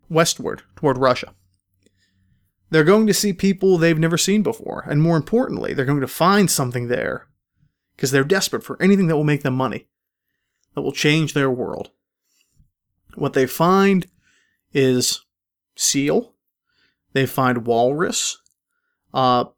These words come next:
they find otter pelts. Otter pelts. Now, otter pelts are the most valuable, and a little bit of science will help you understand why. Otters have almost no blubber on their body. They're unusual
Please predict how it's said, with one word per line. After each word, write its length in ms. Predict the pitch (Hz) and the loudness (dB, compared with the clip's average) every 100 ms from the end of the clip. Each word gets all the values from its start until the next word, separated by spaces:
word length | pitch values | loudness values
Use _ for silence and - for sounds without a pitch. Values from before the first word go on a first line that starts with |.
| - | -4
they 200 | 139 139 | 0 0
find 760 | - 139 135 131 131 131 123 - _ _ _ | -2 -2 -2 0 0 -2 -4 -10 _ _ _
otter 320 | 127 127 120 101 | -2 -2 -2 -6
pelts. 760 | - - - - - - - _ _ _ _ _ _ _ - | -8 -8 -8 -6 -6 -6 -10 _ _ _ _ _ _ _ -2
Otter 280 | 180 196 131 | 0 2 0
pelts. 340 | - 104 - | -2 -8 -6
Now, 140 | 147 135 | -6 0
otter 240 | 247 320 | 0 2
pelts 480 | 254 196 185 - - _ _ _ _ _ | 0 0 0 -2 -4 _ _ _ _ _
are 140 | - 151 | 0 2
the 100 | 143 | 2
most 240 | 123 - | 0 -4
valuable, 520 | 120 - - - _ _ _ _ _ _ _ _ _ | -6 -6 -10 -16 _ _ _ _ _ _ _ _ _
and 200 | 139 131 | -2 0
a 40 | 135 | 2
little 180 | 190 | 2
bit 100 | 185 | 4
of 80 | 165 | 2
science 460 | - 165 156 156 - | 2 0 2 0 0
will 80 | 139 | 0
help 160 | 139 | 0
you 100 | 135 | 0
understand 420 | 123 120 - 117 | -2 -4 -4 -6
why. 360 | 113 117 - - _ _ _ _ _ _ _ _ _ - | -6 -6 -6 -8 _ _ _ _ _ _ _ _ _ -4
Otters 360 | 170 233 269 | 0 2 2
have 160 | 247 170 | 4 4
almost 260 | 175 147 | 4 2
no 160 | 139 147 | 2 0
blubber 460 | 156 135 120 139 - | 2 2 2 -2 -4
on 180 | - 123 | -6 -2
their 120 | 123 | -2
body. 320 | 120 120 120 | 0 0 -2
They're 220 | 120 131 | -2 -2
unusual 640 | 131 143 202 165 120 87 - | 0 2 2 0 -4 -8 -10